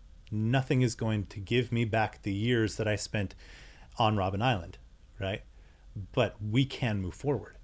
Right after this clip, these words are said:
and we have to move forward. And so I think in America, we haven't, we haven't had, um,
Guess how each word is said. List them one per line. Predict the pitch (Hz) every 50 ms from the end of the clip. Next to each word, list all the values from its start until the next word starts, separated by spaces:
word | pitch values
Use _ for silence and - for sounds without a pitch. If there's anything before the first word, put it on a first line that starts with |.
| - - - - - - -
and | - 104
we | 92 95
have | - - 139 123 - -
to | - 98
move | 92 87 -
forward. | - - 98 - - 120 127 - - - - - - - - - - - - - - - - - - - -
And | 120 107
so | - - 147 123
I | 110
think | 107 - - 139 131 127 -
in | 120 113
America, | 104 98 98 101 110 120 127 123 - 147 139 143 127 104 98 98 107 - - 110
we | 113 117 113 107
haven't, | 95 - - 147 143 139 139 151 113 - - - - - - - -
we | 101 101 104 127 165 165
haven't | 139 135 151 135 127 123 113 -
had, | - - 120 110 107 101 98 95 - - - - - - - - - - - - - - - - - - -
um, | 113 101 95 92 90 90 85 -